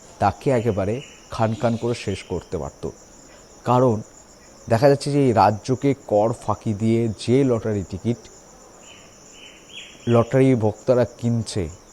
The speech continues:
এবং এজেন্সি কিনছে এবং যে ছোট বড় দোকান রয়েছে, সকলেই কিন্তু তার শিকার হচ্ছে। আর এর পরিণাম সবচেয়ে বড়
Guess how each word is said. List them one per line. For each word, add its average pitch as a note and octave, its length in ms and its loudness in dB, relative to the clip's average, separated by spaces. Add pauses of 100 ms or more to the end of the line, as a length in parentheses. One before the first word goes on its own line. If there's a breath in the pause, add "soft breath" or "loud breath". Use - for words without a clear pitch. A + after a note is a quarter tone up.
(180)
এবং A#2+ 400 0
এজেন্সি B2+ 540 0
কিনছে G#2+ 500 -2
এবং G#2+ 220 -2
যে A2 140 -2
ছোট A2+ 300 -4
বড় A2 340 0 (100)
দোকান G2+ 360 -4
রয়েছে, F2 240 -6 (480 loud breath)
সকলেই C#3+ 500 2
কিন্তু B2 440 -2 (100)
তার F#2 160 0
শিকার G#2+ 440 -4
হচ্ছে। D#2+ 260 -8 (120)
আর F2 140 -4 (220)
এর D3+ 220 4
পরিণাম B2+ 560 2 (720)
সবচেয়ে - 540 -2
বড় A2 300 2